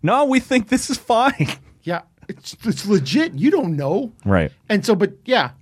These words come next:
Speaker 2: they knew that was gonna happen, and that is the opening salvo of this, of this
Speaker 1: Yeah.
Speaker 2: political thing. And so we'll see. We'll see how it goes, but I am, I am interested to see what happens with the financial constraints.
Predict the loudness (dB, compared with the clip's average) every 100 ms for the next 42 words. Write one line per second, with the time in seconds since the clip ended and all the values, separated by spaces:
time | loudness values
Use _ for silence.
0 | -10 -2 2 4 2 2 0 -2 -4 -6
1 | -4 -6 -4 -4 -6 -6 -4 0 0 2
2 | -2 -2 -6 -6 -4 -6 -8 -18 _ _
3 | 0 0 0 -2 -2 0 2 4 4 2
4 | 2 0 0 -4 -6 -8 -8 -4 -6 -6
5 | 0 2 2 -2 -2 -2 -2 -4 -4 -2
6 | -2 -4 -12 _ _ _ _ _ _ -4
7 | 2 2 2 -2 0 0 -2 -6 -14 -2
8 | 0 0 0 0 2 2 2 2 2 0
9 | -2 -2 0 0 0 0 -2 -2 -2 0
10 | 0 -2 0 0 0 -4 -4 -4 -2 -2
11 | 0 0 -2 -6 -8 -8 -10 -2 0 0
12 | -2 -2 -6 -6 -8 -4 -2 -2 -6